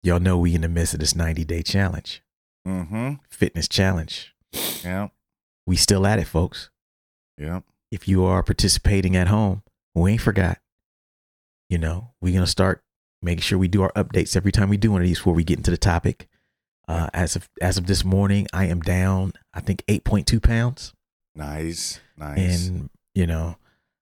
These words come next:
Speaker 1: which is pretty damn good. It's not as fast as the last time we did this, but
Speaker 2: Right.
Speaker 1: I'll take it.
Speaker 2: Yeah.
Speaker 1: How you doing on yours?
Speaker 2: I'm doing pretty good, man. I'm down about six.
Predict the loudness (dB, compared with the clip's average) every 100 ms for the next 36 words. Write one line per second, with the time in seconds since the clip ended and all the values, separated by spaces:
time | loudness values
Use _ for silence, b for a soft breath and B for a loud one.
0 | -2 0 2 2 2 2 -2 -6 0 2
1 | 2 2 2 2 2 0 -2 _ _ _
2 | _ _ _ -10 -4 0 2 2 2 2
3 | 2 0 2 2 2 2 2 0 0 -2
4 | -4 -4 -4 -6 -8 _ -8 0 2 0
5 | -4 -10 _ _ _ -4 -2 0 0 -2
6 | -10 _ _ _ _ _ _ -8 -6 -8
7 | _ _ _ _ -4 -2 -2 -4 -10 -16
8 | _ -14 -12 -12 -14 -18 -20 _ _ _
9 | -12 -8 -4 -4 -4 -8 -10 -4 -4 -4
10 | -6 -6 -8 -6 -6 -6 -8 -8 -8 -10
11 | -10 -12